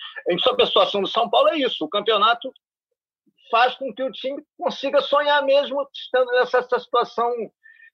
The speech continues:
de convulsão, que o São Paulo não consegue sair dela, mesmo quando tem bons sinais. Agora, e tem maluquice. O Vasco e Palmeiras vão jogar domingo pelo segundo turno e ainda não jogaram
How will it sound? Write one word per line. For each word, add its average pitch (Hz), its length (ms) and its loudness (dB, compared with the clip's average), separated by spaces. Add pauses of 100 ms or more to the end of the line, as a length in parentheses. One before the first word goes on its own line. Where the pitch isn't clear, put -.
(160)
de 208 180 -6
convulsão, 220 720 0
que - 80 -6
o 302 40 -6
São 175 200 0
Paulo 185 240 2
não 196 100 0
consegue 190 460 0
sair 190 280 2
dela, 139 340 0
mesmo 196 360 -4
quando 208 320 -6 (280)
tem 196 320 -4
bons 196 280 -2
sinais. 147 520 -2
Agora, 143 460 2 (1000)
e 214 60 -12
tem 277 160 0
maluquice. 320 680 0
O 123 180 -16
Vasco 185 360 2
e 202 60 -12
Palmeiras 185 480 2
vão 170 180 -2
jogar 175 240 2
domingo 214 380 -4 (400)
pelo 175 200 2
segundo 185 440 -2
turno 254 360 -4
e 262 80 2
ainda 247 220 4
não 240 140 0
jogaram 233 400 2